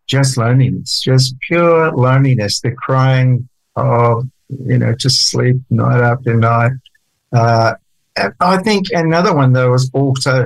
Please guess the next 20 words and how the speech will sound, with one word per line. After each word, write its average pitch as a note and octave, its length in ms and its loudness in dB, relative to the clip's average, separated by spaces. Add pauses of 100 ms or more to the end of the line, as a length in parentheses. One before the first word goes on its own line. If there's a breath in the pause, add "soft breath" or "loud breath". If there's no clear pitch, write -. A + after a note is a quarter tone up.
(140)
hope. C3 220 0 (720)
I C3 80 4
think D#3 280 -2
women E3 380 0
actually C3+ 520 0
have B2+ 140 2
a B2+ 100 0
tremendous F3 680 0
capacity C#3 580 0
to A2+ 100 -2 (180)
hope E3 280 0 (720)
that B2+ 280 0
this E3 320 -2
man C#3 600 0 (280)
that A#2 260 0 (100)
I A#2 460 2 (960)
may C3+ 280 2
need B2+ 200 2
to C3 80 -4
compromise C3 920 -2